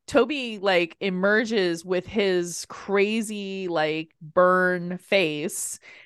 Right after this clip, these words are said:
and decides that he is going to play Possessor, uh,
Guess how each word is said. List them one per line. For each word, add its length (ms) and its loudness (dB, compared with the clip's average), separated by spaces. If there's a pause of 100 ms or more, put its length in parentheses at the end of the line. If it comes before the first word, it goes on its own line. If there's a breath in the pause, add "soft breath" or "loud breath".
(240 soft breath)
and 360 -2 (100)
decides 440 2
that 120 -4
he 180 -6
is 120 0
going 320 0
to 340 -6
play 680 6
Possessor, 880 0 (480 soft breath)
uh, 220 8